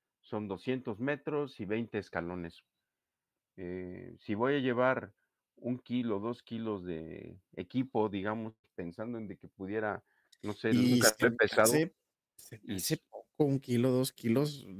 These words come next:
Speaker 1: Bueno,
Speaker 2: digo
Speaker 1: bueno, que fueran, bueno, bueno, que sean tres kilos, <laughs> entonces,
Speaker 2: Uf,
Speaker 1: ah.
Speaker 2: no, también es poco. <laughs> Digo, en tu
Speaker 1: <laughs>
Speaker 2: caso sí creo que llevamos más,
Speaker 1: Probablemente
Speaker 2: pero
Speaker 1: sí,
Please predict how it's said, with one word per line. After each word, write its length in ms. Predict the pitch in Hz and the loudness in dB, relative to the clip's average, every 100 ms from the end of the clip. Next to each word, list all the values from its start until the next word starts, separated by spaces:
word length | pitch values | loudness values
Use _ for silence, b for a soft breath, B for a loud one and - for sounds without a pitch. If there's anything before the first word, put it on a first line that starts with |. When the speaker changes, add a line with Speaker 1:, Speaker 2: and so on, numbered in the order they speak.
| 123 | 6
Speaker 1:
Bueno, 200 | 123 117 | 6 6
Speaker 2:
digo 0 | |
Speaker 1:
bueno, 180 | 123 | 4
que 120 | - 113 | 2 -2
fueran, 280 | 123 117 127 | -2 -2 0
bueno, 200 | 160 147 | 2 4
bueno, 180 | 151 | 2
que 80 | 131 | 0
sean 220 | - 143 | 2 2
tres 260 | 135 127 160 | 6 4 4
kilos, 340 | - 139 165 - | 4 4 2 -6
<laughs> 60 | |
entonces, 400 | 185 156 147 160 | -4 2 4 4
Speaker 2:
Uf, 120 | 175 156 | 2 -2
Speaker 1:
ah. 120 | 131 | 2
Speaker 2:
no, 320 | 180 208 196 | 4 4 2
también 520 | - 151 151 160 185 | 2 4 6 6 6
es 160 | 185 165 | 4 2
poco. 540 | 240 160 160 - 165 - | 2 2 2 2 2 2
<laughs> 1000 | - 220 170 - - 226 226 - 180 165 | 0 2 0 -6 0 0 0 -4 -8 0
Digo, 180 | 190 381 | 8 8
en 140 | 403 | 8
tu 160 | - 302 | 6 4
Speaker 1:
<laughs> 20 | |
Speaker 2:
caso 340 | 240 196 233 226 | 4 4 4 4
sí 220 | 226 214 | 2 4
creo 260 | - 208 226 | 4 4 4
que 140 | 233 | 4
llevamos 540 | 180 160 170 190 196 180 | 6 6 4 4 4 6
más, 440 | 160 185 180 180 | 8 10 10 8
Speaker 1:
Probablemente 80 | 185 | 6
Speaker 2:
pero 440 | 175 156 147 139 | 6 6 6 4
Speaker 1:
sí, 100 | 147 | 2